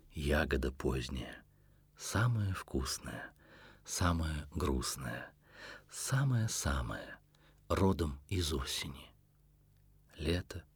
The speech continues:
прощай. Оказалось, не кончится. Горстками черпаю ягоды эти. Сладко. И всё же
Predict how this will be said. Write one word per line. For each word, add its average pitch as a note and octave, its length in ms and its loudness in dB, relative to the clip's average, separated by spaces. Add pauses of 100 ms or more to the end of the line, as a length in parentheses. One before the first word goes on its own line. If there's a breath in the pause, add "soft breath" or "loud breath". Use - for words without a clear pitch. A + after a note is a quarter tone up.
(120)
прощай. C#2 640 0 (520)
Оказалось, D#2+ 920 4
не E2 220 2
кончится. - 800 -2 (580 loud breath)
Горстками F2 760 4
черпаю E2 680 2
ягоды C2 640 2
эти. - 420 -8 (600 loud breath)
Сладко. - 680 -2 (460)
И F2 120 -2
всё F2+ 320 2
же D2 320 -2